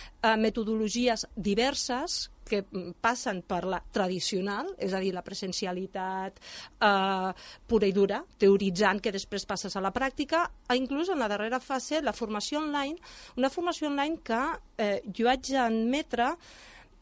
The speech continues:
eh, no vaig obtenir els resultats que jo esperava, però segurament perquè no la vam acabar d'enfocar bé, o jo no la vaig acabar d'enfocar bé,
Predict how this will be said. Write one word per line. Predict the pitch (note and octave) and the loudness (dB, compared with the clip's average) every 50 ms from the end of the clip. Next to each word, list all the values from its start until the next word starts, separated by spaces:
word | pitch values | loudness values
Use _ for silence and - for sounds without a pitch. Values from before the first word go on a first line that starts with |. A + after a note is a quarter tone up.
| _ - - | _ 2 4
eh, | A3+ A3+ A3 A3 A3 G#3+ G#3+ G#3+ A3 G#3 - - | 6 6 6 4 4 2 2 0 -2 -4 -6 -4
no | - A#3+ A#3 A#3+ A#3+ A#3+ B3 C4 C#4 D4+ | 0 2 4 4 4 4 4 4 4 4
vaig | D#4+ D#4+ - D4 | 2 2 0 -2
obtenir | B3+ - C4 B3 B3+ C4+ | -2 0 0 2 2 2
els | D4 D4 | 2 0
resultats | D4+ C4 - A#3 G3+ - - A#3+ B3 - - | -2 0 0 0 0 2 2 0 0 0 0
que | - B3 A3+ | -2 0 0
jo | G#3+ | 0
esperava, | G#3 - - - G3+ F3 E3 D#3 D#3 D3+ C#3 E3+ - - | -2 -4 -4 -4 -4 -2 -2 -4 -4 -6 -8 -10 -10 -2
però | - A#3+ A3+ | 0 0 0
segurament | - B3 A#3+ C#4 D#4+ E4+ E4 D#4+ D#4 | 0 0 -2 0 0 -2 -2 -2 -2
perquè | - E4 D#4 C#4 B3+ | -2 -2 0 0 0
no | A#3+ B3 | 0 2
la | C4 C4 | 0 0
vam | C4 B3+ B3 | 0 -2 -2
acabar | A#3+ - A#3 A#3 A#3 | -4 -2 -2 -2 0
d'enfocar | A#3 A#3 - - - G3 - G3 F#3+ | -2 -2 -6 -6 -10 -6 -4 -2 -2
bé, | F3+ D#3+ D3+ D#3+ - | -2 -4 -4 -6 -6
o | - E3+ | -6 -4
jo | F3 F#3 G3+ G#3+ | -4 -2 -2 -2
no | A#3+ | -2
la | B3+ B3+ | -2 -2
vaig | A#3 A3 - A#3 | -4 -4 -4 -6
acabar | G#3+ - G#3 G3 G#3 | -4 -2 -2 -2 -2
d'enfocar | A#3 A#3+ - - - G#3 - - F#3+ F3+ | -2 -4 -6 -6 -8 -6 0 2 2 2
bé, | F3 E3 D#3 | 2 0 -2